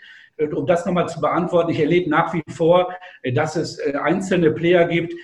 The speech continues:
die schon so das Ruhrgebiet im Ganzen auch betrachten. Aber wenn man mal ins Detail guckt, sind die Städtegrenzen und die Landkreisgrenzen doch schon sehr eng und die gucken, wie Arbeit vor Ort stattfindet, weil sie darüber hinaus, äh, teilweise in Konkurrenz sind.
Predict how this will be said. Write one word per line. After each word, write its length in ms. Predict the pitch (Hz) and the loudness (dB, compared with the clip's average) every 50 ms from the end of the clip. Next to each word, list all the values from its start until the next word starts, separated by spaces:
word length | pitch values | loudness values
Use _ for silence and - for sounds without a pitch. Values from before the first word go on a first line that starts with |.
| - _ - | -16 _ -6
die 80 | 160 | -6
schon 240 | - - 175 170 165 | -2 0 2 2 2
so 80 | 170 156 | 4 4
das 220 | 151 135 123 - | 4 2 2 2
Ruhrgebiet 420 | 156 180 165 175 - 165 175 175 | 2 2 2 2 2 0 0 0
im 120 | 160 139 139 | 0 0 2
Ganzen 340 | 139 139 160 180 - - 175 | 2 2 0 -2 -2 -2 -2
auch 180 | 156 151 156 | -2 -2 -2
betrachten. 520 | 165 156 - - - 156 151 - - - 151 | -4 -6 -6 -6 -4 -4 -4 -4 -4 -4 -2
Aber 200 | 135 147 143 160 | 0 0 2 2
wenn 140 | 165 165 | 2 2
man 100 | 160 156 | 2 2
mal 120 | 151 208 - | 2 0 0
ins 160 | 139 139 - | -2 -2 -2
Detail 320 | 151 123 117 - 143 160 | -4 -6 -4 -2 -2 -2
guckt, 280 | 160 - 180 180 - - - - - - _ | -2 -2 -4 -6 -6 -8 -14 -20 -20 -20 _
sind 260 | _ - 170 165 170 | _ -4 -2 -2 0
die 300 | 165 147 143 139 - - - - - | 0 0 0 0 -2 -4 -10 -12 -10
Städtegrenzen 880 | 120 - - 175 175 - 208 151 127 - 151 151 175 180 - - 175 147 | -6 -4 -2 -2 -2 0 -2 -2 0 2 2 2 2 0 -2 -2 -2 0
und 140 | 143 135 139 | 0 0 2
die 60 | 139 | 2
Landkreisgrenzen 1000 | 139 139 151 139 - - 151 147 143 - - - - 135 143 151 156 - - 139 | 2 2 0 -2 -4 -2 -2 -2 -2 -4 -8 -14 -8 -6 -4 -4 -4 -6 -6 -6
doch 140 | 147 156 - | -6 -6 -4
schon 180 | - 156 139 | -4 -4 -2
sehr 280 | 139 143 151 147 143 - - - - _ _ _ - - | 0 0 0 -2 -4 -6 -12 -18 -20 _ _ _ -12 -6
eng 220 | - 160 175 185 170 | -4 -2 -2 -2 -2
und 140 | 165 143 | -2 -2
die 80 | 151 - | -2 -2
gucken, 400 | - 185 180 180 175 175 165 139 | 0 0 0 0 0 -2 -2 -2
wie 300 | 143 160 156 147 151 - - - - | -2 -2 -4 -4 -6 -8 -12 -16 -10
Arbeit 460 | - - 147 160 160 165 156 156 156 | -2 0 2 2 4 4 4 2 2
vor 220 | - 120 - 160 139 | -2 -4 -2 0 2
Ort 220 | 139 160 165 - | 2 2 2 0
stattfindet, 800 | - - 143 120 120 - - 120 104 107 101 110 107 101 101 - | -2 -2 -2 -2 -2 -2 -2 -4 -4 -2 -2 -4 -4 -4 -4 -4
weil 140 | 120 127 123 | -4 -2 -2
sie 100 | 127 123 | 0 0
darüber 320 | 135 131 131 151 143 139 | 0 0 0 0 2 2
hinaus, 500 | 131 131 135 135 135 143 156 151 - - - - - - - - _ - | 2 2 2 2 2 2 0 0 -2 -8 -14 -18 -20 -20 -20 -18 _ -4
äh, 340 | 135 139 143 143 139 143 - - - - | -2 0 0 0 -2 -4 -6 -12 -8 -2
teilweise 360 | 135 139 147 156 151 147 151 | 0 2 2 2 2 2 0
in 80 | 139 | 0
Konkurrenz 680 | 151 160 147 123 117 113 117 143 143 143 165 185 175 - | 0 0 0 2 2 2 4 4 2 2 2 0 -2 -2
sind. 240 | 170 156 156 156 | -2 -2 -2 -2